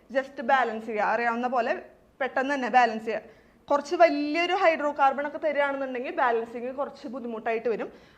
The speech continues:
അങ്ങനെയാണെന്നുണ്ടെങ്കിൽ ഈ ഒരു ജനറൽ ഫോർമുല പഠിച്ചു വെച്ചിട്ടുണ്ടെന്നുണ്ടെങ്കിൽ ഈസി ആയിട്ട് നമുക്കൊരു കെമിക്കൽ ഇക്വേഷൻ, കമ്പഷൻ റിയാക്ഷനെ ബാലൻസ് ചെയ്യാനായിട്ട് പറ്റും. ഈ കേസിൽ നമ്മുടെ ബാലൻസ്ഡ് ഇക്വേഷൻ എന്ന് പറഞ്ഞാൽ സി ടു എച്ച് ഫോർ പ്ലസ് ത്രീ ഒ ടു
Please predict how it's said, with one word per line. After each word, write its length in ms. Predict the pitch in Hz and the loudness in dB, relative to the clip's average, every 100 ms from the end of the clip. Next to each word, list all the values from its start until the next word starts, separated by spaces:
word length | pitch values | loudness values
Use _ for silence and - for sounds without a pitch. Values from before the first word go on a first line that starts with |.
| - | -6
അങ്ങനെയാണെന്നുണ്ടെങ്കിൽ 760 | 240 285 330 302 302 294 370 | -2 0 0 0 -2 -4 -4
ഈ 260 | - 269 294 | -6 -6 -2
ഒരു 380 | 320 339 359 359 - | 0 0 -4 -8 -14
ജനറൽ 500 | 214 277 269 277 294 | -2 2 2 2 0
ഫോർമുല 400 | 339 330 277 262 | 0 0 0 0
പഠിച്ചു 380 | 285 294 220 - | -2 -2 -2 -2
വെച്ചിട്ടുണ്ടെന്നുണ്ടെങ്കിൽ 960 | 277 262 233 226 226 220 214 202 202 480 - - _ _ _ | -2 -2 -6 -6 -8 -8 -8 -8 -6 -6 -8 -20 _ _ _
ഈസി 340 | 262 285 294 349 | -6 -6 -2 0
ആയിട്ട് 480 | 311 277 294 392 - | 0 0 -6 -10 -8
നമുക്കൊരു 640 | 247 226 240 233 226 226 - 285 | -8 -2 0 2 0 -6 -6 -4
കെമിക്കൽ 280 | 254 269 | -2 -2
ഇക്വേഷൻ, 440 | 262 - 220 220 220 - 262 | -4 -6 -10 -10 -14 -6 -2
കമ്പഷൻ 420 | 254 269 - 339 | 0 -2 -4 -6
റിയാക്ഷനെ 520 | 320 262 262 262 311 - - _ | -2 -2 -2 -8 -10 -10 -18 _
ബാലൻസ് 380 | 196 233 196 196 | 0 0 0 -8
ചെയ്യാനായിട്ട് 380 | 208 185 180 175 | -8 -8 -8 -10
പറ്റും. 320 | 175 - _ _ _ _ _ - | -12 -14 _ _ _ _ _ 0
ഈ 180 | 330 453 | 6 6
കേസിൽ 520 | 494 403 359 415 622 | 6 4 2 2 2
നമ്മുടെ 280 | 330 277 262 | 0 0 4
ബാലൻസ്ഡ് 520 | 262 262 254 269 269 | 6 8 6 2 -6
ഇക്വേഷൻ 320 | 302 247 247 | -10 -6 -6
എന്ന് 120 | 247 254 | -4 -2
പറഞ്ഞാൽ 380 | 240 220 220 | -2 -2 -4
സി 260 | 508 - 262 | -6 -6 -8
ടു 120 | 247 | -2
എച്ച് 180 | 262 247 | -2 -2
ഫോർ 200 | - 214 | -4 -6
പ്ലസ് 260 | 214 480 - | -2 -4 -4
ത്രീ 200 | 262 240 | -8 -6
ഒ 100 | 220 | -6
ടു 340 | 214 240 277 | -6 -8 -10